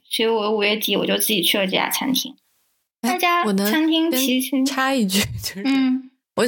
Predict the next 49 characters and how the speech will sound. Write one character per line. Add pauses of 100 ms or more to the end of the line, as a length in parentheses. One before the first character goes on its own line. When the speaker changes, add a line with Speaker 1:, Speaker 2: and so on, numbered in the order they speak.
(100)
Speaker 2:
我
想
问
的
是，
布
列
塔
尼
这
个
地
方，
它
是
因
为
就
是
刚
才
你
讲
的 (400)
大
航
海
时
代
以
后
才
发
展
起
来
的，
还
是
说
这
个
地
方
它
之
前
就
有